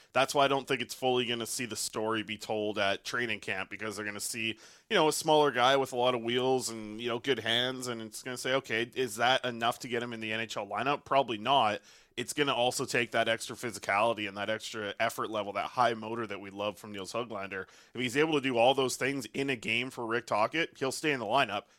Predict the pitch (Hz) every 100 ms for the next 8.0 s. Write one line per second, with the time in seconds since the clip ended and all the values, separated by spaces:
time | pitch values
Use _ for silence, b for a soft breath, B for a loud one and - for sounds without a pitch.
0 | b _ 110 123 107 135 156 127 117 113
1 | 110 107 104 107 - 107 104 107 107 107
2 | 117 120 123 117 117 - 117 113 113 110
3 | 98 95 131 123 107 104 b b b b
4 | _ _ 98 101 - 104 110 98 - 110
5 | 117 107 117 113 127 110 113 113 117 110
6 | 110 110 120 120 104 110 143 - 101 95
7 | 104 107 120 110 110 104 101 123 107 -